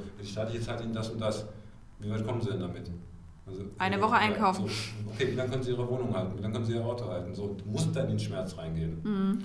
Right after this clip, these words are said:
Speaker 2: Ja, klar.
Speaker 1: Ja, und auch bei Altersvorsorge, du musst dann, „Nee, nee, das klappt schon irgendwie.“ Also, „Okay, rechnen wir mal aus, was da am Ende übrig bleibt.“ Ne? Okay, dann haben Sie irgendwie,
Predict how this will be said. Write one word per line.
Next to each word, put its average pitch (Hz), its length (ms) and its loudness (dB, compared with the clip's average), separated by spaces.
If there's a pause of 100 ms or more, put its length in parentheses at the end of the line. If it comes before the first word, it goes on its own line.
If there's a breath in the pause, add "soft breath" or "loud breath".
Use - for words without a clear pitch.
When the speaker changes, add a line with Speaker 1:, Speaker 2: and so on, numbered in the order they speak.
Speaker 2:
Ja, 226 120 4
klar. 240 180 0
Speaker 1:
Ja, 110 60 2
und 113 140 0
auch - 140 0
bei 131 140 6
Altersvorsorge, 101 760 0
du 95 80 -2
musst - 200 -2
dann, 117 80 -2
„Nee, 123 120 2
nee, 135 120 4
das 123 120 4
klappt 120 220 0
schon 135 200 0
irgendwie.“ 87 440 -2 (640 loud breath)
Also, 98 280 -6
„Okay, 110 200 0
rechnen - 280 -2
wir 123 40 -2
mal 120 160 0
aus, 123 160 0
was 123 120 -2
da 127 60 -2
am 117 80 -2
Ende 120 200 -4
übrig - 280 -2
bleibt.“ - 360 -6 (260)
Ne? 104 100 -4 (220)
Okay, 107 180 -6
dann 104 120 -2
haben 104 120 2
Sie 117 80 0
irgendwie, 113 480 0